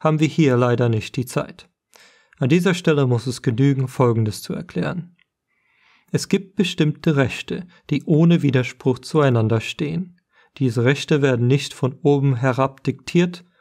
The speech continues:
oder gewährt, sondern jeder kann diese Rechte von sich aus anderen gewähren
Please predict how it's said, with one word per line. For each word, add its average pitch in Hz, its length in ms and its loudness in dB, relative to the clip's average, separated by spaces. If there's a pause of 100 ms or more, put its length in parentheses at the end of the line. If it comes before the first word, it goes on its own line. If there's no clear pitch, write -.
(140)
oder 117 180 0
gewährt, 123 560 0 (360)
sondern 156 580 0 (260)
jeder 147 300 2
kann 147 220 0
diese 139 260 2
Rechte 135 300 -2
von 127 240 -2
sich 175 280 -2
aus - 320 -14 (240)
anderen 156 440 2
gewähren 131 560 0